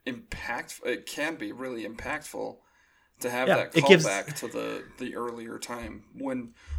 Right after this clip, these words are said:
Speaker 1: when
Speaker 2: Yeah.
Speaker 1: life was so much more simple.
Speaker 2: Yeah. It gives the impression. That's the important thing. It
Speaker 1: Mm-hmm.
Speaker 2: gives the impression of greater depth, even if,
Speaker 1: Mm-hmm.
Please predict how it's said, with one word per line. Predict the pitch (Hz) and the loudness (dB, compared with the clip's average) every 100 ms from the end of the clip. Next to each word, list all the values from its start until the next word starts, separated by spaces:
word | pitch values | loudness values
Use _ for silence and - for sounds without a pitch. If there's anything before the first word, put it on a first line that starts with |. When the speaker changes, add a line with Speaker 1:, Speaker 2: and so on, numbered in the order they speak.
| - | -4
Speaker 1:
when | 147 | 0
Speaker 2:
Yeah. | 160 | 0
Speaker 1:
life | 147 156 | 0 -6
was | 147 | -6
so | 160 | -8
much | 156 147 | -10 -10
more | 156 151 | -10 -6
simple. | 170 160 123 113 117 - - _ _ _ _ _ _ - _ _ | -6 -6 -10 -14 -18 -20 -20 _ _ _ _ _ _ -20 _ _
Speaker 2:
Yeah. | 185 110 - - - | 2 2 -2 -20 0
It | - | 6
gives | 143 180 | 10 12
the | 185 | 12
impression. | 165 - 131 - 110 | 10 12 8 8 4
That's | 120 123 | 4 4
the | 131 | 4
important | 110 127 110 110 | 4 4 2 2
thing. | 113 | 2
It | 113 | 4
Speaker 1:
Mm-hmm. | 123 | 6
Speaker 2:
gives | 123 120 | 6 6
the | 120 | 4
impression | 113 - 156 139 139 | 4 6 8 8 6
of | 117 | 6
greater | 123 117 110 | 6 6 6
depth, | 117 107 - | 4 2 0
even | 127 123 120 | 2 4 4
if, | 110 | 0
Speaker 1:
Mm-hmm. | 113 113 | -4 -12